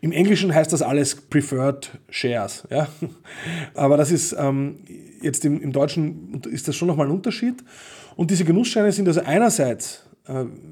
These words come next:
wie Eigenkapital, weil sie eben nachrangig, äh, drankommen, wenn, äh, wenn's zur Insolvenz kommt.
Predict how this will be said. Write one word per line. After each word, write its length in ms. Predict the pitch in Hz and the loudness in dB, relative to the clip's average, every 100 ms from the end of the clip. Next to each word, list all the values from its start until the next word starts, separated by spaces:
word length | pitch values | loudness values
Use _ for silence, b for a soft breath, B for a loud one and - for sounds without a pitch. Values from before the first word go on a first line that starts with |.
| 80 - | -20 -20
wie 260 | - 135 156 | -10 0 4
Eigenkapital, 720 | 135 160 208 202 220 196 208 | 4 2 0 0 0 0 0
weil 160 | 151 143 | 0 0
sie 140 | 151 | 0
eben 260 | 147 135 127 B B B B 135 | 0 -2 -6 B B B B -2
nachrangig, 800 | 139 165 147 139 135 123 - - - | 0 0 0 2 2 0 -8 -14 -10
äh, 140 | 123 | -6
drankommen, 580 | 127 127 147 147 131 127 | -4 -2 0 0 0 0
wenn, 380 | 127 127 - 135 | 0 -2 -6 -10
äh, 160 | - 135 | -8 -4
wenn's 220 | 131 - | -4 -2
zur 120 | 131 | -4
Insolvenz 460 | 123 117 113 202 - | -4 -4 -4 -6 -8
kommt. 280 | 233 233 | -10 -10